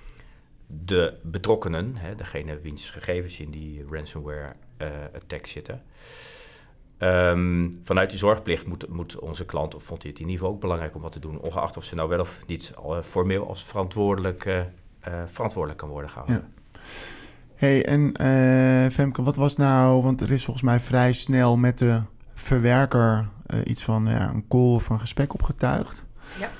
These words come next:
Speaker 2: Wat was nou de positie van die verwerker? Wat zei die nou? Die waste zijn handen in onschuld, eh, schat ik zo in.
Speaker 3: Ja, inderdaad. Die, eh, had eigenlijk ook zoiets van, "Ja goed, ik kan eigenlijk nog niet zo heel veel zeggen." Er was een onderzoek wat nog liep. Ja, dat was natuurlijk ook wel begrijpelijk. Eh,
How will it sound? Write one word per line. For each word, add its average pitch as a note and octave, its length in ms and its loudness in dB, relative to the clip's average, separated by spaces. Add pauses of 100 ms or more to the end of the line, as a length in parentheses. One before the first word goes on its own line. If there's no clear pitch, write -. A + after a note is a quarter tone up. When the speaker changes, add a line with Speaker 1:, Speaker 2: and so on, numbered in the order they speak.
(220)
Speaker 2:
Wat C3 140 2
was C3 160 2
nou C#3 120 6
de B2+ 80 4
positie C3 420 2
van B2+ 140 4
die A#2+ 120 4
verwerker? A#2+ 460 4
Wat A2 160 2
zei A#2 200 4
die A#2 140 4
nou? G2+ 200 4
Die A2 120 6
waste A#2+ 300 2
zijn A#2+ 140 4
handen B2+ 220 6
in B2+ 140 6
onschuld, A2+ 540 2
eh, G2+ 340 2
schat G#2 260 -2
ik G#2 80 -2
zo A2 120 0
in. G#2 300 2
Speaker 3:
Ja, G#3+ 320 2
inderdaad. F#3 540 -2
Die, G3 360 -4
eh, F3+ 300 0
had F3+ 140 -4
eigenlijk F#3+ 320 -8
ook F3+ 80 -10
zoiets F3 220 -10
van, F#3 100 -8
"Ja F3 80 -4
goed, F3+ 200 -10
ik F3 80 -12
kan F#3+ 180 -4
eigenlijk F3+ 240 -6
nog F3 80 -4
niet F3+ 140 -4
zo F3 80 -8
heel F3 120 -4
veel E3+ 120 -10
zeggen." F#3 320 -8
Er F3+ 60 -6
was D#3+ 120 -10
een D#3 100 -10
onderzoek F#3+ 380 -8
wat F3+ 140 -6
nog F3 180 -8
liep. E3+ 240 -10
Ja, D#3 120 -10
dat D3 160 -14
was E3 140 -14
natuurlijk E3+ 300 -10
ook - 120 -10
wel D#3 140 -6
begrijpelijk. F3 720 -10
Eh, - 100 -14